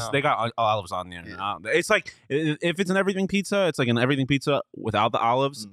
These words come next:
Speaker 2: and then one olive just happened to be in the peppers, so, you know, there was an interception, but it, mm, it's
Speaker 1: Yeah.
Speaker 2: not his fault.
Speaker 1: Trent
Speaker 2: It's not
Speaker 1: Bourg-
Speaker 2: the pizza's fault. It's the cook's fault.
Speaker 1: Yeah, Trent Bourguet, fifteen for twenty-one, hundred eighty-two passing yards, three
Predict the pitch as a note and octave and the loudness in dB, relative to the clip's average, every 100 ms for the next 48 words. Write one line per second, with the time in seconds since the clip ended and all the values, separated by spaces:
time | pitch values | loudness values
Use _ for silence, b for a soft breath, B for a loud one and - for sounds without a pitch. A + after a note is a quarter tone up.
0 | G#2 G#2+ G#2+ G2+ G2+ G#2+ A#2 G2+ A2 A2 | -2 0 0 0 0 0 2 2 2 -2
1 | G#2+ G#2+ G2+ G#2+ G#2 G2+ - G#2 - B2 | -4 -4 -4 -6 -6 -6 -4 -2 0 0
2 | B2+ - F2 E2+ F2 G2+ A2 E2 E2+ - | -2 -6 -6 -2 -2 0 -2 -4 -6 -10
3 | A2 G2+ - - - A1+ - D#3+ F2+ _ | -4 -2 -2 -8 -10 -10 -10 -4 -4 _
4 | B B B B A2 D3 B2+ A2 G2+ - | B B B B -2 0 0 0 -4 -2
5 | C3+ - G2 F2 - D3 D3 B2+ A2+ D3+ | -2 0 0 0 0 -2 0 0 0 0
6 | - - F2 F2 - G#2 - A#2+ - G2+ | -2 0 2 2 -2 -4 -4 -6 -2 -4
7 | F#2+ - C3+ B2 A#2 A#2 A2+ - B2 - | -4 -4 -2 0 2 4 2 0 -4 -4
8 | B2 A2 - A2+ A2 G#2+ A2 A#2+ A#2 G#2+ | -12 -12 -2 -2 0 -2 0 4 4 4
9 | G#2 A2+ G#2+ G2+ G#2+ G#2 G2 - G#2 A2+ | 0 -2 0 0 -2 -10 -10 -12 -8 -4
10 | A2+ | -4